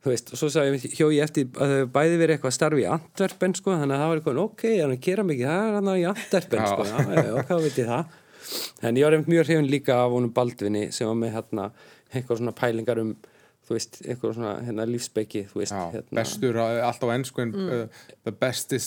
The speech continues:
Speaker 2: uh, the best advice is not an advice,
Speaker 1: Já,
Speaker 2: eitthvað slíkt,
Speaker 1: já,
Speaker 2: sko, já,
Speaker 1: já,
Speaker 2: já.
Speaker 1: þú veist,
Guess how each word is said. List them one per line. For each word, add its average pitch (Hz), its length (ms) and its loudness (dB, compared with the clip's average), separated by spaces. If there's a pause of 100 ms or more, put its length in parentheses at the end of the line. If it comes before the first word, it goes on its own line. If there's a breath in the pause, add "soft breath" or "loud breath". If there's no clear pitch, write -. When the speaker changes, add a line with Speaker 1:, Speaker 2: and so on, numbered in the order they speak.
Speaker 2:
uh, 135 400 -8
the 127 160 -4
best - 340 -4
advice 113 680 -4 (160)
is 117 320 -6
not 117 340 -6
an 117 80 -4
advice, 101 560 -4
Speaker 1:
Já, 135 140 2
Speaker 2:
eitthvað 95 180 -4
slíkt, 120 160 -2
Speaker 1:
já, 104 80 0
Speaker 2:
sko, 98 140 -6
já, 101 100 -4
Speaker 1:
já, 104 220 0
Speaker 2:
já. - 180 -14
Speaker 1:
þú 123 80 -4
veist, 95 240 -6